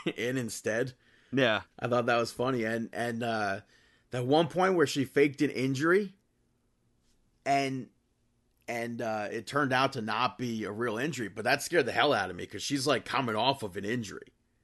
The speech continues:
Speaker 1: that she was out
Speaker 2: Yeah.
Speaker 1: for over a year. So, but I thought it was a very enjoyable match.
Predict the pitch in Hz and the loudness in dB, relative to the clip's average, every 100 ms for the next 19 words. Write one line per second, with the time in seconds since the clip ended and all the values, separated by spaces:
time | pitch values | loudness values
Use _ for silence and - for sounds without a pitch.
0 | _ _ _ _ _ _ _ 117 104 120 | _ _ _ _ _ _ _ -4 -4 -4
1 | 110 101 123 127 120 104 131 117 107 107 | -2 2 4 6 6 4 2 2 -2 -2
2 | 113 139 104 - 98 85 - _ 127 120 | 2 2 2 -2 -4 -6 -12 _ -2 4
3 | 165 165 139 135 131 147 156 143 131 143 | 6 6 6 2 4 6 6 4 4 6
4 | 143 135 113 113 131 139 - | 6 4 2 2 0 0 -6